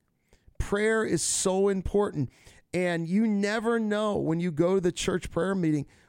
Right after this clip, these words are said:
when somebody's gonna get healed. If you need divine healing, you should go to that prayer meeting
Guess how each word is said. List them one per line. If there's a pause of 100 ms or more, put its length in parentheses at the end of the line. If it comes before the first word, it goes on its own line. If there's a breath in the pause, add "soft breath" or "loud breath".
(120)
when
somebody's
gonna
get
healed.
If
you
need
divine
healing, (360 soft breath)
you
should
go
to
that
prayer
meeting